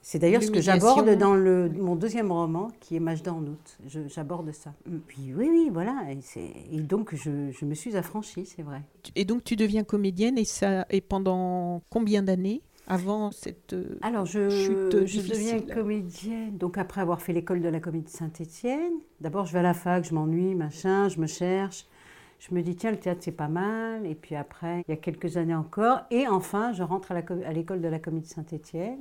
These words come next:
Speaker 1: Et je deviens comédienne. Et ensuite, je travaille pendant, ça se passe vraiment bien, quoi, hein. Vraiment, c'est, c'est la, la voie royale pour moi, à part quelques mois, où, mais c'est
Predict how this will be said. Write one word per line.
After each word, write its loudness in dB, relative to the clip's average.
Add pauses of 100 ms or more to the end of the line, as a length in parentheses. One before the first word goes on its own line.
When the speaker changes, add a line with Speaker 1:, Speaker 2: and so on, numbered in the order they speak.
Speaker 1:
Et -10
je -12
deviens 0
comédienne. -2
Et -2
ensuite, -8
je -14
travaille -4
pendant, -2 (280)
ça -8
se -8
passe 0
vraiment 2
bien, 4
quoi, -6
hein. -2
Vraiment, -2
c'est, -4 (720)
c'est -2
la, 4
la 2
voie 4
royale 2
pour 0
moi, 0 (120)
à 0
part -2
quelques -2
mois, 2
où, 0
mais -2
c'est -18